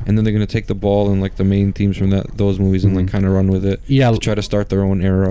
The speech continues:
Speaker 2: Like, like, stand out way more than any other horror movie has, you know, in the last five years.
Speaker 1: Like,
Speaker 2: I
Speaker 1: uh,
Speaker 2: think
Speaker 1: think about it.
Speaker 2: that's
Speaker 1: When
Speaker 2: what it
Speaker 1: you,
Speaker 2: has
Speaker 1: when
Speaker 2: to
Speaker 1: you
Speaker 2: be, I
Speaker 1: hear,
Speaker 2: think.
Speaker 1: like, really good stuff by critics, like, on, on, like, commercials and
Speaker 2: On,
Speaker 1: shit
Speaker 2: like, lots
Speaker 1: about
Speaker 2: of horror
Speaker 1: a lot of horror
Speaker 2: movies,
Speaker 1: movies,
Speaker 2: yeah.
Speaker 1: like,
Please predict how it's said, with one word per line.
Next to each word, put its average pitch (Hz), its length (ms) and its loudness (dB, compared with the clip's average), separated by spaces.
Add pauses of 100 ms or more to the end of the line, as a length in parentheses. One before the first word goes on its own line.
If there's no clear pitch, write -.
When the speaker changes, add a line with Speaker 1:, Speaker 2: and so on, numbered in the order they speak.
Speaker 2:
Like, 120 360 0
like, 131 160 2
stand 151 360 2
out 127 180 2
way 123 320 4
more 113 300 2
than 101 100 2
any 104 220 2
other 101 200 2
horror 101 260 2
movie 95 280 2
has, 95 520 0 (580)
you 107 140 2
know, 90 200 2
in 92 120 2
the 92 80 2
last 90 340 0
five 90 300 -2
years. 90 480 -2 (640)
Speaker 1:
Like, 113 160 -2
Speaker 2:
I 117 60 4
Speaker 1:
uh, - 20 2
Speaker 2:
think 120 220 -2
Speaker 1:
think 160 120 0
about 120 220 0
it. 98 40 4
Speaker 2:
that's 139 200 4
Speaker 1:
When 104 100 4
Speaker 2:
what 98 40 4
it - 20 4
Speaker 1:
you, 95 60 2
Speaker 2:
has 98 100 2
Speaker 1:
when 143 100 0
Speaker 2:
to - 60 -2
Speaker 1:
you - 100 4
Speaker 2:
be, 156 60 4
I - 40 2
Speaker 1:
hear, 139 120 2
Speaker 2:
think. 139 120 2
Speaker 1:
like, 110 160 -2
really 110 360 -2
good 107 240 -4
stuff - 480 -6 (180)
by 107 140 -2
critics, - 800 -6 (680)
like, 104 160 -2
on, 101 300 0
on, 98 180 -2
like, 98 120 -2
commercials 104 480 -2
and 95 100 -2
Speaker 2:
On, 98 60 2
Speaker 1:
shit 98 160 4
Speaker 2:
like, 95 100 4
lots 98 140 2
Speaker 1:
about 98 60 2
Speaker 2:
of 95 40 -2
horror 98 220 2
Speaker 1:
a - 20 4
lot 104 140 4
of 101 80 -2
horror 107 160 4
Speaker 2:
movies, 101 80 0
Speaker 1:
movies, 98 240 2
Speaker 2:
yeah. 101 60 2
Speaker 1:
like, 98 80 0